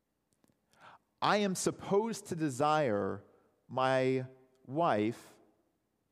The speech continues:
in every way that a husband is supposed to desire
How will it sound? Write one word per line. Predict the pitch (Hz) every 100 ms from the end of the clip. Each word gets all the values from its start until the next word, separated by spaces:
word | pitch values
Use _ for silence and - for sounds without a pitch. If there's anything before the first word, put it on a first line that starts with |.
| _ _ _ _ _ _ _ _
in | 151 151 -
every | 175 170 185
way | 156 165 180 180
that | 156
a | 135
husband | - 156 - 151
is | 139
supposed | - 131 147 151 151
to | 143
desire | 123 107 127 127 127 123 117